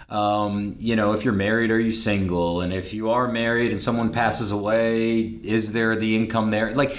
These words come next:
there's a lot more to it. But just to start is to understand, what does it cost you to function every month?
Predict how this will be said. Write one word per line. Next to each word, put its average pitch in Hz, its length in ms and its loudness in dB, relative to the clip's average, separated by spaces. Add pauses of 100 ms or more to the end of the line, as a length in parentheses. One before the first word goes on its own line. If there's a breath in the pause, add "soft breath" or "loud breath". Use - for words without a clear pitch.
(140)
there's 226 180 0
a 220 60 2
lot 135 480 0
more 135 300 -2
to 113 320 0
it. 82 260 -4
But - 260 0
just - 600 -2
to 175 120 -6
start - 840 -4 (1040)
is 107 220 0
to 127 140 0
understand, 110 880 0
what 95 260 -2
does 120 140 0
it 131 80 -2
cost 95 400 -6
you 104 80 -4
to 87 80 -6
function 87 420 -8
every 80 220 -10
month? 67 220 -12